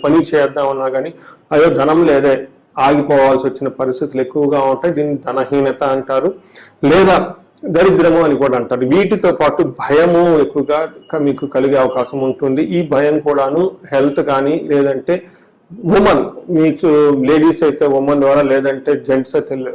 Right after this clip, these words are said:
ఒక మ్యాన్ ద్వారా మీకు ఇబ్బంది కలిగే అవకాశం కూడా ఎక్కువ ఉంటుంది. ఇది గమనించుకోవాలి. ఇదే విధంగా భ-, భరణి నక్షత్రం వాళ్ళకి, వీళ్ళకి ధన ప్రవాహం విశేషంగా ఉంటుంది,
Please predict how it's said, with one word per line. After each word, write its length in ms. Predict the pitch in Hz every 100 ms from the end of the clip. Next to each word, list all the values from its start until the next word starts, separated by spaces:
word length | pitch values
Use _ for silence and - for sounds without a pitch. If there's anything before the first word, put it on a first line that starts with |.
| 151
ఒక 320 | 139 127 143
మ్యాన్ 420 | 127 127 135 139
ద్వారా 220 | 135 151
మీకు 240 | 147 135 143
ఇబ్బంది 320 | 127 151 147
కలిగే 240 | 139 127
అవకాశం 420 | 123 117 117 127
కూడా 180 | 123 135
ఎక్కువ 220 | 123 -
ఉంటుంది. 320 | 131 127 180 165
ఇది 100 | 143
గమనించుకోవాలి. 720 | 127 120 117 113 - 110 123 - _ - _ -
ఇదే 180 | 147 156
విధంగా 320 | 147 139 135
భ-, 260 | 127 131 131
భరణి 380 | 147 135 143 147
నక్షత్రం 480 | 139 - 139 151
వాళ్ళకి, 280 | 147 151 143
వీళ్ళకి 220 | 139 135
ధన 260 | 127 123 131
ప్రవాహం 540 | 131 143 135 131 123
విశేషంగా 640 | 120 120 151 143 156 147 151
ఉంటుంది, 500 | 147 151 151 180